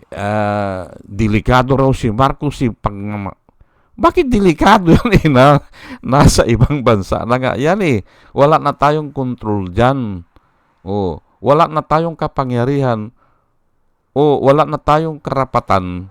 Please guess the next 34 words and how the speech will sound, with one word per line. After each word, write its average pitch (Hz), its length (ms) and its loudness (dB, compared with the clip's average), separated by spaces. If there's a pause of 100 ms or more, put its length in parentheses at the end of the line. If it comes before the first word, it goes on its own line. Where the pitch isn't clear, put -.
(140)
Kasi 131 240 -4
nga, 165 160 -2
wala 139 160 -2
na 165 160 -4
tayo 165 160 -4
sa 160 160 -4
I 139 160 -2
C 151 160 -8
C, 156 240 -8
eh. 131 240 -2
Wala 151 240 2
nang 147 240 -4
dealing 165 320 2
ang 147 160 -4
I 123 160 -2
C 143 240 -4
C 151 160 -12
sa 123 240 -2
atin 120 240 -6 (320)
sa 147 160 -4
lahat 139 400 -2
ng 156 80 -4
mga 135 320 -6
pangyayari 123 560 -4
nangyayari 110 640 -6
ngayon. 98 320 -8
Wala 147 320 0
na. 151 240 -2 (1040)
Dahil 147 320 0
nga 151 160 -4
umalis 131 400 -2
na 143 80 -2
tayo. 110 480 -6 (240)
O, 85 480 -8